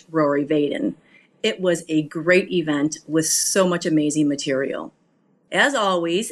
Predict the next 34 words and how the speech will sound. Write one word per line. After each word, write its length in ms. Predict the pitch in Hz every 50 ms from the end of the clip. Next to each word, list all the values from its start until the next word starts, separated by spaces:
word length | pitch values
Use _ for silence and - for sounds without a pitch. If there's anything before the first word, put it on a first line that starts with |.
| - -
at 160 | 170 165 -
the 160 | - 185 -
end 220 | 165 175 185 202
of 100 | 208 202 -
every 280 | - 175 175 185 214 226
Advisors 460 | 214 180 180 175 180 185 196 196 214
Excel 320 | 214 - - 180 160 160
event, 400 | 160 160 156 165 156 156 151 151
we 140 | 160 160 160
encourage 500 | 156 156 156 - - 160 156 170 190 190
attendees 600 | 180 214 208 - 180 175 165 156 165 160 165 160 -
to 120 | - 170
identify 680 | 156 151 147 160 165 175 180 - - 175 170 170 180 185 -
and 140 | - 202 202
implement 540 | - 175 160 165 180 165 156 156 160 156 _ _ - - - - _ _ _ _ _ _ _
your 160 | _ 269 269
top 320 | 277 269 262 254 269 269 -
three 200 | - 233 233 226
takeaways. 560 | 226 254 320 370 - 240 156 120 113 - -
So 180 | - - 220 202
today 400 | 196 - 214 226 311 339 277 240
we're 140 | 220 226
gonna 180 | 220 240 247 240
talk 340 | 240 - - 180 180 180 196
about 360 | 185 170 175 170 165 - -
my 360 | 170 175 185 202 220 247 269
top 380 | 269 - - 196 175 170 - -
three 460 | _ - 170 160 156 156 160 165 175
sales 480 | - - - 175 165 165 165 170 175 -
process 520 | _ - 147 147 151 - 160 156 - -
takeaways 480 | - 147 135 - 143 143 143 147 143 -
from 180 | - 147 139
the 100 | 147 147
transformation. 880 | - - 147 135 135 131 - - 160 170 170 160 151 - 135 110 -